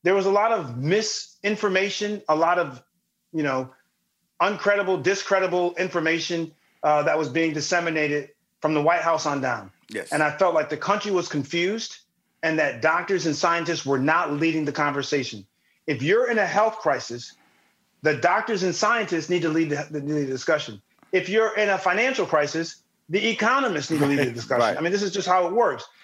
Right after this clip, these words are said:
Speaker 1: And so I felt like we had spent a year spinning our wheels, listening to all kinds of nonsense. And so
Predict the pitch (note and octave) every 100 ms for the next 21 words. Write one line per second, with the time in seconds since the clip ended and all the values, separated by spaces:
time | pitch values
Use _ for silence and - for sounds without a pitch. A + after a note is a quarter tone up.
0 | - - G3 F#3+ A3+ A3+ A#3+ G#3+ F3+ E3+
1 | G3 - F#3+ E3 C#3 F3+ A#3+ G#3+ C#3 D3+
2 | _ _ - - - A3+ G#3+ G3 F3 G#3
3 | G#3 E3 D3+ G#3+ G#3+ F3 E3+ F#3 G3+ G3+
4 | F#3 D3+ D#3+ G3 G#3 - C#3+ D3 C#3+ E3+
5 | D#3